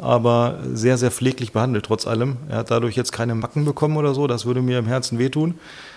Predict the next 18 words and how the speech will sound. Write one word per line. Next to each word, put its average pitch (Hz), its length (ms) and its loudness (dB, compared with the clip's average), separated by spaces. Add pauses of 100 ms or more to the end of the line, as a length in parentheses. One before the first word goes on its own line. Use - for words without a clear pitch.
(240)
Ähm, 117 400 2 (160)
ja, 127 160 4
aber 101 300 0
er 113 160 -2
ist, 113 240 -4
äh, 110 260 0 (320)
ja, 107 160 -4 (140)
jedes 113 260 -2
Jahr 113 220 0
im 113 100 -4
Einsatz, 127 480 0 (640)
ähm, 110 380 0 (160)
und 113 180 -6
er 113 140 2
ist 120 100 -2
auch 123 220 2
mein 120 440 0
Tannenbaum, 110 600 2